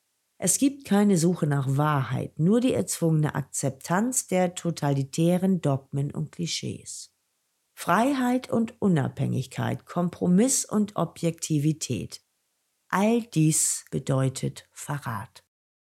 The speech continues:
Angst wird als Herrschaftsinstrument in einem totalitären Staat verwendet.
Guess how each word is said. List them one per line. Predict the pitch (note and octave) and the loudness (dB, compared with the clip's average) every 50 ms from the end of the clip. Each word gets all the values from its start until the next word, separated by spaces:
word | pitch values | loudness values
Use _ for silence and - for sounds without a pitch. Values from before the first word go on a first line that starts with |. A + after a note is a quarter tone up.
| _ _ _ _ - | _ _ _ _ 0
Angst | F3+ G#3 B3 C#4 C#4 - - - | 2 2 2 2 0 -2 0 2
wird | G3+ G#3 G3+ G#3 - | 2 2 2 2 2
als | - A3 G#3+ - - - | 0 2 2 0 0 2
Herrschaftsinstrument | E3+ D3 C3+ - - - A2+ A#2 - - - - - - D3 D#3 C#3+ - - - - F3 F3+ F#3+ G#3+ A#3+ A#3 | 2 2 2 0 0 -2 -2 -2 -2 -4 -4 -4 -2 -2 -2 0 0 -2 -2 0 0 2 2 4 2 2 0
in | - B3+ B3 A#3+ A#3+ | -2 -2 -2 -2 0
einem | - G#3+ G#3+ A3 A#3 A#3+ A#3+ A#3 | 0 2 4 4 4 2 0 0
totalitären | - - G#3+ G3+ G#3 - G3 F#3 F3+ F#3+ E3+ - - - D3+ D3+ D#3+ D#3+ F#3 G3 F#3 | -2 -4 -4 -4 -2 -2 -2 0 0 -2 -2 -4 -4 -2 0 0 0 0 0 -2 -4
Staat | - - - - - B2+ A#2 A2 G#2+ - | -4 -6 -8 -4 -4 -4 -4 -4 -8 -10
verwendet. | - - - F#2 - - E2 G2+ G2 - - - G2+ - - - _ | -14 -12 -10 -10 -8 -8 -8 -6 -6 -6 -8 -10 -12 -14 -16 -20 _